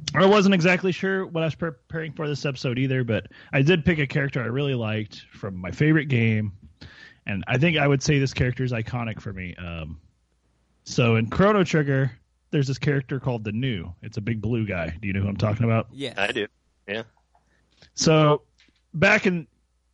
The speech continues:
Speaker 1: the old school days, and even into, like, coming into, like, the GameCube days when they did, like, Beautiful Joe and stuff, um,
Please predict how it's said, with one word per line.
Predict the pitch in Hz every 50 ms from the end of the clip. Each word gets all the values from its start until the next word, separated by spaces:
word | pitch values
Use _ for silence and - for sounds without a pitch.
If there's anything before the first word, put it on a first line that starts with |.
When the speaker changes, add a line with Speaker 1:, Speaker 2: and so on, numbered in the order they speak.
| _ - 202
Speaker 1:
the | 160 147 165 160
old | 156 156 160 143
school | - - 170 156 151
days, | 139 139 135 139 147 156 160 147
and | 147 139
even | 135 170 175 170 156
into, | 147 139 139 127 - 139 127
like, | 123 117 117 113
coming | - 143 131 127 127
into, | 123 120 139
like, | 120 113 110
the | 117
GameCube | 113 120 117 120 120 - 123 110 113
days | 113 107 107 107
when | 113 107
they | 107 104
did, | 98 107 101
like, | 98 92 95 - -
Beautiful | - 123 120 117 113 117 110
Joe | 101 101 104 104 101
and | 104 101
stuff, | 98 - - 101 98 104 - - -
um, | 104 98 92 90 87 85 -